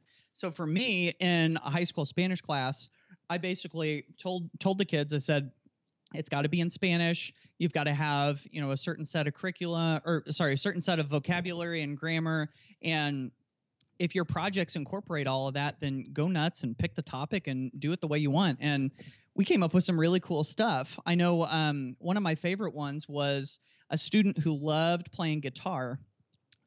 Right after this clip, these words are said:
and he created a YouTube channel where he made YouTube guitar tutorials, and he had to learn all the vocabulary for the guitar.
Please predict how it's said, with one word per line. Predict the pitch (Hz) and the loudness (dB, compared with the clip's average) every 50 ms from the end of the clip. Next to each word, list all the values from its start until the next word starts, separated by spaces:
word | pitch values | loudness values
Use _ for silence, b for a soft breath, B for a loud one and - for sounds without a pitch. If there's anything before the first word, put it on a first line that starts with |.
| _ _ - | _ _ -2
and | 160 151 131 | 0 2 4
he | 202 202 | 2 2
created | - - 240 202 175 165 165 170 170 165 165 165 - - | 2 2 2 4 6 6 6 6 4 4 2 2 0 -2
a | 156 147 143 143 143 143 | -2 0 0 0 0 -2
YouTube | 147 170 233 294 - - 185 143 135 | -2 -2 -4 -2 -2 -4 -4 -4 -2
channel | - 147 135 127 123 117 113 120 135 - b b b b b b b | -2 0 0 0 0 -2 -4 -4 -6 -6 b b b b b b b
where | - 170 | 2 4
he | 165 170 190 175 | 6 8 8 6
made | 170 170 165 165 165 160 147 | 6 4 4 4 2 2 4
YouTube | 151 165 196 208 - - 196 175 147 | 4 4 4 4 4 4 2 4 4
guitar | 151 147 - - - 180 180 185 190 190 | 2 0 0 -2 -2 -2 -2 0 -2 -2
tutorials, | - - 147 131 - 135 131 120 120 113 113 135 165 - - - | -4 -6 -10 -8 -8 -6 -6 -4 -4 -4 -4 -6 -6 -8 -4 0
and | - 165 | 2 4
he | 156 | 4
had | 151 147 | 4 4
to | 147 | 4
learn | 143 165 196 214 202 | 4 4 6 6 6
all | 180 170 175 | 6 6 6
the | 165 151 | 6 4
vocabulary | 147 135 - 143 160 151 160 160 147 147 147 143 | 4 2 2 0 0 0 0 2 2 2 2 0
for | 143 - 143 | 0 -2 -6
the | 135 135 | -8 -8
guitar. | 127 123 - - 156 147 143 147 143 143 143 | -10 -10 -8 -4 -2 0 2 2 2 2 0